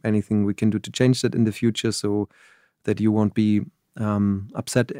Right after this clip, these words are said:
again?" And then we can talk about it, because then, um, we're only talking about facts. Like, we both can agree on the fact that I haven't responded to your email. We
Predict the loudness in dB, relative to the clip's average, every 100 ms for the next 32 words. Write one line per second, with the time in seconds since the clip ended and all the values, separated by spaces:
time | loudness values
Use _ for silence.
0 | -14 _ -2 2 4 4 2 -4 -4 2
1 | 6 6 4 0 0 0 0 0 -6 -6
2 | -6 -2 0 0 0 _ _ _ _ _
3 | _ _ -4 -2 0 0 0 0 2 2
4 | 0 -4 _ _ 0 2 2 2 0 0
5 | 0 -2 0 0 0 -8 -8 -8 -4 -4
6 | 0 2 0 -4 -14 -18 -4 0 2 0
7 | 0 4 4 4 0 0 -4 -2 -6 -6
8 | -6 -2 0 0 -2 -2 -4 -4 -6 0
9 | 2 2 2 0 0 -2